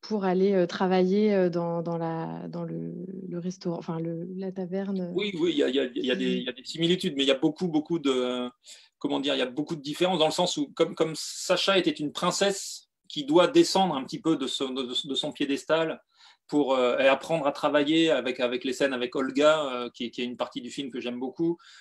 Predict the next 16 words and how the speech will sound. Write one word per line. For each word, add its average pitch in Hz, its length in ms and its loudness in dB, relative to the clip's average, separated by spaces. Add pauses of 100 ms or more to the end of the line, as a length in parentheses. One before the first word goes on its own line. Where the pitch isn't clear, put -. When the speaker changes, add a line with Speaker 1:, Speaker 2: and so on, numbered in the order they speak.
(160)
Speaker 2:
euh, 123 500 2
puis, 180 300 4
euh, 139 180 4
de 131 80 -2
se 131 80 -6
confronter 160 600 -2
à, 131 460 2 (300)
à, 139 200 0
à 143 40 0
cet - 220 0
équipage 156 380 0
de 139 80 4
marins. 143 300 0
Enfin, 147 180 -2
voilà, 143 200 6
c'est, 127 280 -2